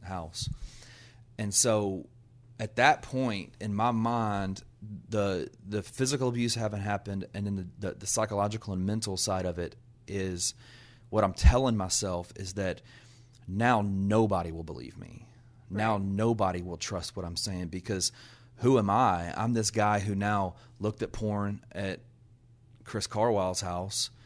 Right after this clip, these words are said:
Speaker 1: who has been reprimanded by the youth minister, taken away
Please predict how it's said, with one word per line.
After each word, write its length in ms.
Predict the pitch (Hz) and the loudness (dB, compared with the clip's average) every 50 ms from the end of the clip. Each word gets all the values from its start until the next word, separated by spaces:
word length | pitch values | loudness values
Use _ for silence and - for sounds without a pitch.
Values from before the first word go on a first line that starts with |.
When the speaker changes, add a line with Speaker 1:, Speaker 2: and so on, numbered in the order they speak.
| - - - - - - - - | -20 -20 -20 -20 -20 -20 -16 -6
Speaker 1:
who 440 | - 113 110 110 104 101 98 92 - - | 0 2 2 4 4 2 0 -4 -6 -10
has 180 | - 101 110 101 | -8 -8 -6 -4
been 440 | 98 107 104 101 95 92 90 82 - - - - | -2 -2 -2 0 -2 -2 -4 -6 -10 -16 -16 -8
reprimanded 640 | 78 104 113 110 - 110 107 107 107 107 104 98 | -4 -4 -4 -2 -2 -2 -2 0 0 0 -2 -2
by 120 | 98 107 101 | -2 -2 -2
the 100 | 98 98 | -2 -2
youth 240 | 95 107 117 113 - | -2 -2 -4 -4 -4
minister, 480 | 95 95 92 92 - - - 98 90 87 | -6 -4 -2 -2 -2 -2 -2 -4 -4 -4
taken 340 | - - 117 107 - 113 | -4 -4 -4 -4 -2 -2
away 460 | 101 98 98 101 98 98 98 95 92 | -2 -2 -2 -2 -2 -2 -2 -4 -6